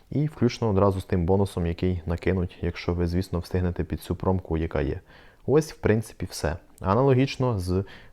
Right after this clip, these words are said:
Bybit. Але зараз я вам покажу, де взяти U I D аккаунта і де взяти адресу для депозиту на Bybit. Переходите на Bybit,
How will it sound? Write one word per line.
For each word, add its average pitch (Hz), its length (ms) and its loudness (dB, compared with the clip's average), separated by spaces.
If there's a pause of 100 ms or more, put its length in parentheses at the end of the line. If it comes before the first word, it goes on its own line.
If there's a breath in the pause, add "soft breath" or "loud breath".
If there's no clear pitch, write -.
Bybit. 82 380 4 (100)
Але 117 280 4
зараз 104 300 2
я 92 60 2
вам 87 80 0
покажу, 92 300 0
де 85 80 2
взяти 85 300 0
U 82 80 2
I 80 160 0
D 73 100 2
аккаунта 147 480 -2
і 110 180 -2
де 92 220 0
взяти 90 280 0
адресу 85 320 0
для 85 200 2
депозиту 90 500 0 (320 loud breath)
на 92 140 2
Bybit. 78 320 0 (220)
Переходите 123 500 4
на 123 80 2
Bybit, 127 400 2